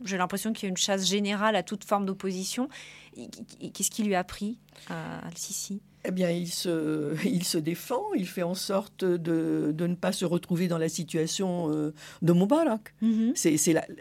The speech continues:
Speaker 2: c'est, c'est une trouille inouïe. Là, la police, euh, l'armée, euh, tout la, la, l'appareil sécuritaire a une trouille inouïe du peuple. Ils savent très bien que les, que les conditions n'ont pas changé
Speaker 1: Mm.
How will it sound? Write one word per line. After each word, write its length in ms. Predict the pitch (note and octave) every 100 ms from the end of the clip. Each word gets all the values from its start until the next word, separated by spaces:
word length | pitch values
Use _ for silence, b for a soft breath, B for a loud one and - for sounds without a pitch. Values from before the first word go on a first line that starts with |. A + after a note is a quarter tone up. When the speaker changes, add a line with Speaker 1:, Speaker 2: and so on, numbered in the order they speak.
| -
Speaker 2:
c'est, 280 | - E3+ E3
c'est 160 | -
une 140 | E3 F3
trouille 320 | - C#4 -
inouïe. 460 | A#3 C4 D#4+ A#3 F3+ -
Là, 120 | F#3+
la 140 | G3 E3+
police, 540 | F3+ F#3+ C#4+ - - - B B B B C#4+
euh, 180 | D#3 D#3
l'armée, 600 | D3 E3 F#3 A3+ D4+ F4 B B -
euh, 220 | D#3 D#3 D3
tout 140 | - A#3+
la, 280 | G3 E3+ E3
la, 140 | E3+
l'appareil 480 | D#3+ F3 E3+ F#3+ F#3
sécuritaire 800 | F3+ D#3+ D#3+ E3 D#3+ G#3 D4 D#4+ B B
a 100 | F3
une 140 | F#3 F3
trouille 380 | - A3 G#3 - _
inouïe 420 | C4+ B3 A3+ D4+
du 140 | B3+ G#3+
peuple. 480 | - C4+ - F3+ F3 b b
Ils 80 | B3
savent 240 | E4+ -
très 160 | - A#3+
bien 380 | G#3+ A3+ G#3 F#3
que 100 | -
les, 160 | E3+ E3 - G3 - E3
que 240 | F3+ D#3+
les 140 | D#3 D#3+
conditions 460 | E3+ D#3+ E3+ E3+
n'ont 160 | D#3+ D3
pas 140 | D3+
changé 540 | D3 D3 C#3+ F#3+ C#4+
Speaker 1:
Mm. 40 | F#4+